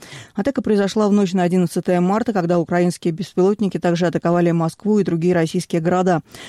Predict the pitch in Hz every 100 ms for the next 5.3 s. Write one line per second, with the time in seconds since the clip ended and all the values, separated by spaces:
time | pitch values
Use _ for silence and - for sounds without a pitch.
0 | - 240 - 220 196 208 180 226 202 170
1 | - 190 - 180 170 185 - 175 180 170
2 | 175 165 165 196 226 202 160 - 202 -
3 | 180 180 170 160 160 160 165 185 - 156
4 | 180 - 170 165 156 - 165 165 170 151
5 | 147 139